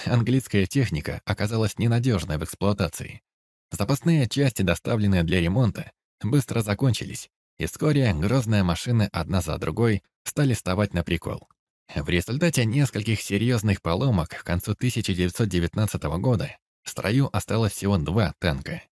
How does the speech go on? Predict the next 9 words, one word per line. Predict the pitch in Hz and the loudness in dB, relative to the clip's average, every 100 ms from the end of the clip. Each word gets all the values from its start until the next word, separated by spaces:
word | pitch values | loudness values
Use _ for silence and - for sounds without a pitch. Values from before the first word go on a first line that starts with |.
| - - - | -20 -20 -4
которые | 131 123 131 110 | -2 0 2 0
сейчас | - 95 - 135 95 - - | 0 -2 0 0 0 -6 -14
фактически | - - 139 - 123 120 110 - | -6 -2 0 0 -2 -2 -4 -2
остановили | 113 - 98 101 135 85 | -2 2 2 4 2 2
наступление | 80 - 80 110 107 85 73 | -2 -4 -2 2 4 4 2
Красной | - 101 - 87 - | 0 -2 0 -2 0
Армии | 107 95 90 | 0 2 2
на | 85 85 | 2 0
Царицын. | 95 90 78 - | 0 0 -2 -10